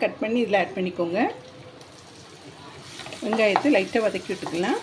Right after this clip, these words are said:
வெங்காயம் நல்லா ப்ரௌனா வதங்கணும்னு அவசியம் இல்ல. கொஞ்சம் சாஃப்ட் ஆகி கொஞ்சம் லைட் கலர் மாறின உடனே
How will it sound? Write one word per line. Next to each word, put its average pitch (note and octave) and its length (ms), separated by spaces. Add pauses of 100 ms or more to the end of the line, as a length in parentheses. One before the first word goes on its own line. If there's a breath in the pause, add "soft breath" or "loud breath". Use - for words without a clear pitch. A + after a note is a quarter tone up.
(1800)
வெங்காயம் D4 380
நல்லா B3 280
ப்ரௌனா B3 380
வதங்கணும்னு A3 460
அவசியம் G3 320
இல்ல. G3+ 180 (160)
கொஞ்சம் A#3+ 300
சாஃப்ட் A#3 400
ஆகி A#3+ 180 (160)
கொஞ்சம் A#3+ 380
லைட் G3+ 260
கலர் A3+ 320
மாறின F3+ 280
உடனே C4+ 200